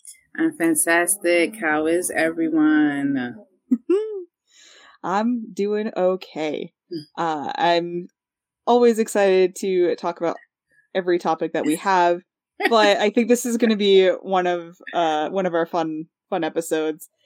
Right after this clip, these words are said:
Speaker 2: So
Speaker 1: Mm.
Speaker 2: today's topic is seven porn performers that we love. We are each gonna talk about our favorite performers and some of our favorite films that they star in.
Speaker 1: Mm-hmm.
Speaker 2: Now,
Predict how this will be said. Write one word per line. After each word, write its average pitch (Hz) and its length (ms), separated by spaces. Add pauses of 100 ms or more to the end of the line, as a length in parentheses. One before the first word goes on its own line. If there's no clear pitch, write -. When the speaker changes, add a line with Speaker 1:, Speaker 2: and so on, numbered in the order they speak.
(240)
Speaker 2:
So 233 260
Speaker 1:
Mm. - 80
Speaker 2:
today's 262 460
topic 165 560
is 175 220
seven 190 400
porn 190 280
performers 151 680 (120)
that 147 300
we 180 220
love. 220 480 (500)
We 208 160
are 202 80
each 226 260
gonna 262 140
talk 226 240
about 220 240
our 175 180
favorite 156 300
performers 262 760
and 196 220
some 190 220
of 185 340
our 170 320
favorite 160 380
films 156 340
that 143 160
they 160 80
star 233 380
in. 147 400 (280)
Speaker 1:
Mm-hmm. 131 160
Speaker 2:
Now, 180 340